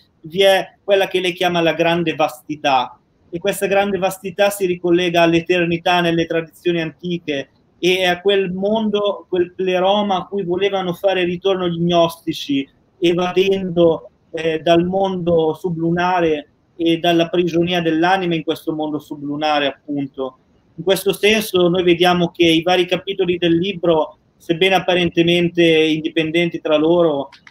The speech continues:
si richiamano a più riprese, nel senso che il re giallo,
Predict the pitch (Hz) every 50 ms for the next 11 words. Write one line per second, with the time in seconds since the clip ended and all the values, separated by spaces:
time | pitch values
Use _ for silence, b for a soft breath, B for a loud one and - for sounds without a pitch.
0 | - _ _ - - - 196 190 185 185 - 208 208 214 208 196 190 175 170 -
1 | 175 170 160 160 160 - 165 160 165 165 156 147 135 139 135 135 131 - _ _
2 | _ _ _ - 170 165 170 208 214 208 208 - 190 180 - 185 180 180 180 180
3 | 175 175 185 175 156 170 185 185 190 190 185 185 180 175 175 165 160 b